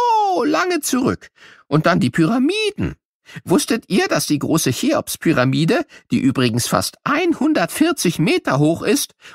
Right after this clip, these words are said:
und vor etwa fünftausend Jahren gebaut wurde, sehr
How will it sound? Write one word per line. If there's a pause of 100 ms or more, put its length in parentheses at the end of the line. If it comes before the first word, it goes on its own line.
und
vor
etwa
fünftausend
Jahren
gebaut
wurde, (440)
sehr